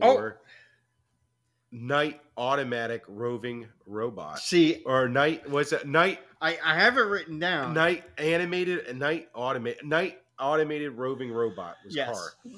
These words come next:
Speaker 2: Kit was Night Industry two thousand.
Speaker 1: Yes. Car was the second generation from that same company
Speaker 2: And
Speaker 1: that
Speaker 2: he
Speaker 1: built
Speaker 2: went
Speaker 1: Kit.
Speaker 2: bad.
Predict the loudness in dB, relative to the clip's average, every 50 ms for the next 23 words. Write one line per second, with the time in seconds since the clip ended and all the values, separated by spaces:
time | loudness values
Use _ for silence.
0 | -10 -6 -4 -4 -4 -4 -4 -4 -6 -6 -6 -6 -4 -4 -4 -6 -6 -10 -10 -10
1 | -10 -10 -12 -12 -14 -14 -14 -14 -14 -12 -10 -10 -10 -10 -10 -12 -14 -18 -20 _
2 | _ -6 -6 -6 -6 -6 -8 -12 -14 -14 -14 -14 -14 -14 -14 -16 -16 -8 -2 2
3 | 6 8 10 10 10 8 6 4 4 4 4 4 2 -2 -8 -8 -8 -6 -6 -6
4 | -4 -2 -2 -2 -2 -4 -10 -10 -8 -8 -6 -6 -4 -4 -2 0 0 0 -2 -4
5 | -8 -12 -12 -12 -12 -14 -18 _ _ -10 -8 -4 -4 -4 -4 -4 -6 -6 -6 -8
6 | -8 -10 -10 -8 -8 -8 -6 -4 -2 0 0 0 -2 -2 -2 -2 0 -2 -2 -4
7 | -6 -8 -6 -6 -6 -8 -8 -8 -10 -10 -12 -14